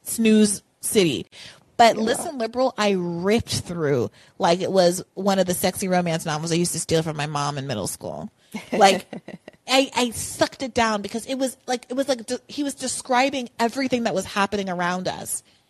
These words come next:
Speaker 1: in twenty sixteen. It was incredibly, an incredibly timed book.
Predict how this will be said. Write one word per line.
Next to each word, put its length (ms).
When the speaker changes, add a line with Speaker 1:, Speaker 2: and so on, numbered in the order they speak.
Speaker 1:
in 120
twenty 280
sixteen. 760
It 100
was 100
incredibly, 800
an 80
incredibly 460
timed 400
book. 360